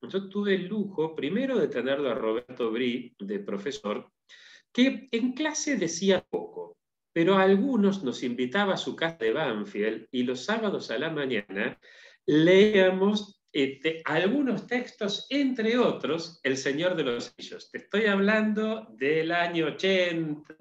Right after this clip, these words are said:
ochenta concretamente. Este, es decir, e-, e-, y, y a partir de ahí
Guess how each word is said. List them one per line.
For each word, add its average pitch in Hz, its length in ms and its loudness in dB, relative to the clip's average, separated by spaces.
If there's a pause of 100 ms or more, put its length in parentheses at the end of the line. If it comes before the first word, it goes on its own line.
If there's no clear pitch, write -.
ochenta 104 500 -2
concretamente. 101 920 -6 (520)
Este, 175 880 0 (320)
es 220 200 0
decir, 254 440 0
e-, 208 60 -2
e-, 202 320 2
y, 202 240 -2
y 185 140 2
a - 160 0
partir 190 440 2
de 220 120 2
ahí 160 480 2